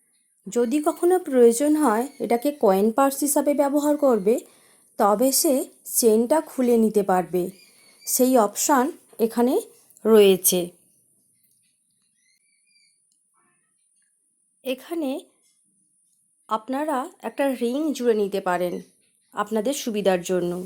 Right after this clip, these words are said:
না জুড়লেও কোনো অসুবিধা নেই। ব্যাগটা আমাদের পুরোই কমপ্লিট হয়ে গেছে। দেখুন কত সুন্দর দেখতে লাগছে, আর চৌকো অংশটা স্পষ্ট বোঝা যাচ্ছে,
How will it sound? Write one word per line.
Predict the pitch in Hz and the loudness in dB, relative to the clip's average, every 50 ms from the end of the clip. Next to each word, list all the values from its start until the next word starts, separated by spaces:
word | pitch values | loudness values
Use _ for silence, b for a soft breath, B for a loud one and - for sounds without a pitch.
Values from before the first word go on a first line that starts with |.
| 185 - _ _ _ _ _ _ - | -14 -18 _ _ _ _ _ _ -14
না | - - 196 196 196 202 214 226 | -8 -4 0 2 4 4 4 2
জুড়লেও | 226 226 233 233 247 233 247 294 320 370 415 | 2 0 -2 -4 -2 0 2 2 2 2 2
কোনো | 415 - 285 294 330 349 311 247 | 0 0 2 2 4 4 4 4
অসুবিধা | 233 226 - 233 202 226 220 214 202 196 | 2 2 -2 -4 -2 0 2 2 4 4
নেই। | 185 175 170 160 175 - - - 247 233 | 2 0 -2 -4 -6 -10 -14 -12 -8 -6
ব্যাগটা | 240 240 233 233 - - 311 | -6 -6 -6 -8 -10 -8 -8
আমাদের | 320 330 330 302 277 277 330 - - _ _ _ _ _ - | -6 -6 -6 -6 -6 -6 -8 -8 -12 _ _ _ _ _ -10
পুরোই | 233 240 254 294 359 - | -6 -4 -4 -4 -4 -6
কমপ্লিট | - 254 214 202 202 196 202 202 - | -6 -6 -6 -6 -8 -12 -12 -8 -6
হয়ে | 202 190 190 185 180 | -4 -4 -2 -2 -4
গেছে। | 185 180 180 - 190 185 190 190 _ _ _ _ _ _ _ _ _ _ _ _ - | -6 -6 -8 -10 -10 -12 -12 -16 _ _ _ _ _ _ _ _ _ _ _ _ -16
দেখুন | 202 196 233 233 226 - - - 302 370 - - _ _ _ | -8 -4 -4 -4 -4 -4 -6 -4 -4 -4 -4 -8 _ _ _
কত | - 233 214 220 226 233 226 - | -2 -2 -2 0 -2 -6 -6 -4
সুন্দর | 233 233 233 226 254 285 254 220 226 | -4 -2 0 0 0 0 0 0 -2
দেখতে | 220 226 - 262 262 | -2 0 0 -2 0
লাগছে, | 262 269 262 269 262 - - - 294 339 453 - b b b b b b b b b b b | 0 0 0 -2 -4 -6 -8 -4 -4 -4 -6 -8 b b b b b b b b b b b
আর | - 190 202 202 196 196 - - | -2 -2 -2 -2 -2 -6 -6 0
চৌকো | - 269 262 262 254 254 320 311 285 | 4 4 4 4 2 2 2 2 4
অংশটা | 262 269 262 - 320 311 311 277 262 311 415 - - - - - | 4 2 2 2 0 2 4 4 2 2 0 -4 -10 -16 -14 -14
স্পষ্ট | - - - 214 214 214 214 - - 277 | -6 0 4 4 4 4 2 -2 -2 -2
বোঝা | 254 240 254 233 220 254 | 0 0 0 0 2 0
যাচ্ছে, | 262 254 269 277 269 269 - - 311 | 0 2 2 0 0 -2 -4 -4 -4